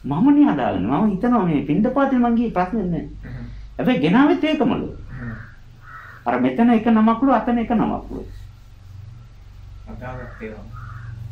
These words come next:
Speaker 1: ලෝකේ අපි මුලා වෙච්ච අවස්ථාවට වඩා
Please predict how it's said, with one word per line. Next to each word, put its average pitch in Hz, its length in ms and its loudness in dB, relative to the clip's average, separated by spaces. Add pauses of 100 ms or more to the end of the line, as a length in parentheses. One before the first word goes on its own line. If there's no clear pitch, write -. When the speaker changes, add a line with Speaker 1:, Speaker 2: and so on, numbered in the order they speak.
(480)
Speaker 1:
ලෝකේ 120 540 -2 (1080)
අපි 95 280 -6
මුලා 123 360 0
වෙච්ච 147 260 -4
අවස්ථාවට 143 720 -2
වඩා 117 380 -2